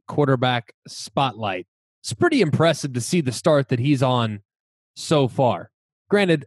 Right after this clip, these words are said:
of course, week one for him as a starter went about as well as you could expect, given the fact that he didn't have to do hardly anything. <laughs> I mean, it was pretty much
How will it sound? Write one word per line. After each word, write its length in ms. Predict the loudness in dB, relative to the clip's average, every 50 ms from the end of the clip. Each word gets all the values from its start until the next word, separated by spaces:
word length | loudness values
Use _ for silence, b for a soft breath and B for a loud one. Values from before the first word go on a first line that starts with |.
| _ -8
of 180 | -8 -8 -6
course, 380 | -2 2 2 4 4 2 2 0
week 320 | 0 2 0 0 -2 -4
one 580 | -2 0 2 2 2 2 0 -2 -4 -8 -8 -10 _ _ _ _ _ _ _ _ _ _ _ _
for 200 | 0 2 2 4 4
him 300 | 4 2 2 2 0 0
as 120 | 0 0
a 80 | 0 0
starter 500 | 0 2 2 4 4 4 4 2 2 2
went 240 | 0 0 -2 -4 -8 _ _ _ _ _ -14
about 260 | -10 -6 -4 -2 -2
as 120 | 0 0 0
well 200 | 2 2 2 2
as 140 | 0 0 -2
you 80 | -2
could 140 | -2 -4 -4
expect, 560 | -6 -6 -6 -2 0 2 2 2 0 -6 _ _ _ _ _ _ _ _ _ _
given 180 | 0 0 2 2
the 80 | 0 0
fact 280 | 0 0 -2 0 0
that 40 | 2
he 60 | 2
didn't 140 | 2 2 2
have 100 | 2 0
to 80 | 0 0
do 180 | 2 4 4
hardly 380 | 4 4 2 2 2 0 0 0
anything. 400 | 0 0 -2 -4 -8 -12 -14 -8 -4
<laughs> 40 |
I 80 | -4 -2
mean, 240 | 0 0 0 0 _ _ _ _
it 160 | 0 0 0 0
was 180 | -2 -4 -4
pretty 300 | 0 0 2 2 2 0 0
much 340 | 0 0 0 0 -2 -6 -14